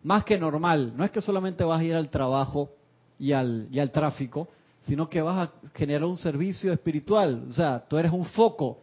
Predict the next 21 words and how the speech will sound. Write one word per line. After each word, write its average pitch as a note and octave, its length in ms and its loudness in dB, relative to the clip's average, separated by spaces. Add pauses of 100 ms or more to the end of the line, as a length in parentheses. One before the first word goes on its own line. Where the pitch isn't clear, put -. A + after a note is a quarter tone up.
(180)
y D3 60 -10
cuando D#3+ 320 0
tú A3+ 160 -6
tienes A#3+ 260 2
un A3+ 140 -2
foco, A3 400 2
¿qué G#3 80 2
hacen G3 240 -2
los C#3+ 120 -2
bichos? E3 360 0
Mira D#3+ 280 -2
la D3+ 140 0
luz E3 160 0
que E3+ 80 -6
está D#3 160 -6
ahí, E3 240 -4 (720)
o - 40 -16
sea, D#3 120 -2
que E3 120 0
esa D#3 200 2
luz E3+ 380 4